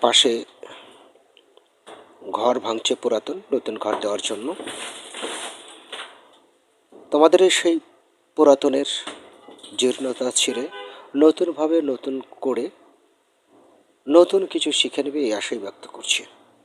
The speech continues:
আমি বুঝিয়ে দেব, সেই সাথে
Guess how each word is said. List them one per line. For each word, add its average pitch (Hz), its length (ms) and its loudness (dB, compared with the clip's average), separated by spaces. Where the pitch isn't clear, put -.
আমি 175 160 8
বুঝিয়ে 175 320 6
দেব, 196 120 -8
সেই 156 200 2
সাথে 156 220 -6